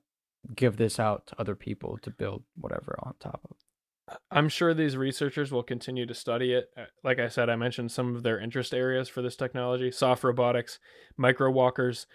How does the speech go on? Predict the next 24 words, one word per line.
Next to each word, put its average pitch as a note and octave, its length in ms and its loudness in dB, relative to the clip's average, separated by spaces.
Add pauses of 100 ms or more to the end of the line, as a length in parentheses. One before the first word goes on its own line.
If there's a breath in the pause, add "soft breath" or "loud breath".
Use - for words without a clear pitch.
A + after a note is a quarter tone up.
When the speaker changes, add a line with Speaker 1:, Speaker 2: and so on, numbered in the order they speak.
(260 soft breath)
Speaker 2:
biosensors, B2 840 4 (120)
and, A#2+ 200 -4 (120)
and B2 260 -8
a - 60 -18
personal C3+ 380 2
favorite A#2+ 340 0
of A2+ 60 -4
mine A2 320 -8 (260 soft breath)
is B2 220 -4
using C3 260 2
these A#2+ 160 2
as A2+ 160 4
a - 40 -2
Speaker 1:
Encryption. A2+ 120 0
Speaker 2:
physical B2+ 400 2
key A#2 320 -2
for G#2 260 -8
encryption. G2+ 480 -8
I A2 120 -10
think C3 160 -4
that'd B2 180 2
be B2 80 -2
super A2+ 340 -4
cool. A2+ 380 -2